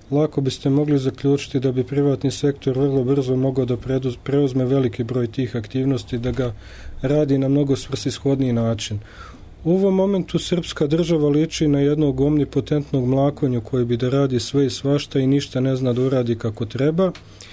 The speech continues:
I umesto da se država Srbija koncentriše na one delatnosti gde ona zaista stvara vrednost, a to jeste pitanje bezbednosti,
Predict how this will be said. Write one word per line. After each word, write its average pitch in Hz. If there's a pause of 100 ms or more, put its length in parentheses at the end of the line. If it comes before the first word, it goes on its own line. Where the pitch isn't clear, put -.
(380)
I 143
umesto 143
da 139
se 139
država 147
Srbija 160
koncentriše 147
na 143
one 147
delatnosti 139
gde 120
ona 143
zaista 127
stvara 127
vrednost, 117 (640)
a 127
to -
jeste 135
pitanje 120
bezbednosti, 120